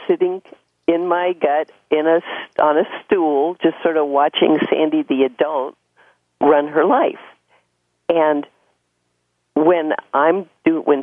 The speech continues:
Sandy the adult's doing fine, Sandy the child sits there and just, you know, watches and feels fine. But when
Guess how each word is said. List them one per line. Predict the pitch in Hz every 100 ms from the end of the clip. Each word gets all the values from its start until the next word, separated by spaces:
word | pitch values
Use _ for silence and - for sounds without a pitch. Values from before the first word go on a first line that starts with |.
| -
Sandy | 156 175
the | 190 214
adult's | 190 160 165 -
doing | 151 156 - -
fine, | 120 117 127 - _ _ _ _ _ _ _ _ _ 139 -
Sandy | - 151 156
the | 160 170
child | - 117 127 156 - - - - _ _ - - -
sits | 147 - -
there | 131 151 131
and | 143 135 -
just, | 139 - _ _ _ -
you |
know, | 127 156 -
watches | - 95 - 165 165
and | 139 139 139
feels | 135 139 143 -
fine. | 135 110 117 131 233 _ _ _ _ _ _ _ _ _ _ _ _ -
But | 151 131 -
when | 156 160 151 147